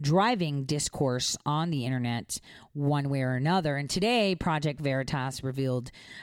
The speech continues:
something of that nature. And in the last half hour, we'll talk about more domestic issues and, and, and touch on that. So, you know, long-term goals, I guess, is what's going on,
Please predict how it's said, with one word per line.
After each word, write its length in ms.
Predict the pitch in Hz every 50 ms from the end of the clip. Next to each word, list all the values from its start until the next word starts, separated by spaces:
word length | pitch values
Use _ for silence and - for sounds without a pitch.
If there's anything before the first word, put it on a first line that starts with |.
| -
something 400 | - - - 160 143 135 151 147
of 80 | 143 135
that 200 | 139 131 120 -
nature. 340 | 160 170 165 - - 180 170
And 180 | 170 160 156
in 300 | 156 151 156 160 160 160
the 80 | 170 185
last 280 | 190 190 196 208 196 -
half 220 | 185 156 151 -
hour, 300 | 147 139 135 135 139 135
we'll 160 | 131 135 135
talk 280 | - - 131 131 131 -
about 200 | 127 127 117 104
more 180 | 127 123 127
domestic 540 | 123 117 113 110 123 123 - - - 117 -
issues 460 | 110 107 - - 104 98 90 107 - - - - - - - -
and, 260 | 123 123 123 117 110
and, 360 | - 135 131 117 117 110 107 -
and 240 | - 131 127 123
touch 260 | - - 151 139 - -
on 200 | 127 113 104 110
that. 260 | 107 92 82 - - - - - - - - -
So, 300 | - 254 262 254 233 - - - - _ _ _ _
you 160 | - 214 233
know, 180 | 214 196 185 -
long-term 1000 | 202 196 220 233 262 277 285 269 - - 254 240 233 233 233 233 233 226 220 190 160 _ _ _ _ _ _ _ _ _ _ _ _ _ - - 175 160
goals, 440 | 170 233 254 254 233 208 190 165
I 80 | 190 165
guess, 420 | 143 151 139 123 110 127 - -
is 220 | - - 170 151 156
what's 300 | 147 165 156 - - -
going 280 | - 156 143 139 139
on, 460 | 117 - 143 139 135 131 127 123 113